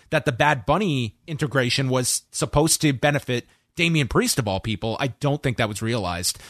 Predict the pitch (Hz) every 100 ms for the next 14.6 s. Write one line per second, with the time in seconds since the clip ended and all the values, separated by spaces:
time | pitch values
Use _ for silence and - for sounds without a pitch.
0 | - - 98 98 131 98 - 110 127 98
1 | 95 113 110 107 160 - 147 120 135 123
2 | 113 - 139 165 139 95 - 143 127 123
3 | 110 101 107 135 95 95 107 98 - -
4 | - - 104 95 95 - - 92 131 101
5 | 95 - 190 151 139 - 175 165 135 123
6 | 113 131 117 107 95 - 120 107 101 95
7 | 98 104 110 98 101 95 90 - - -
8 | 98 - 62 - - - - - - -
9 | _ _ _ _ - 165 247 - - -
10 | 151 214 220 214 - 165 180 - 127 135
11 | 131 156 185 98 - - - - 101 101
12 | 147 - 143 123 120 113 95 _ - 127
13 | 127 - 233 269 - 131 117 117 147 -
14 | 143 - 180 202 208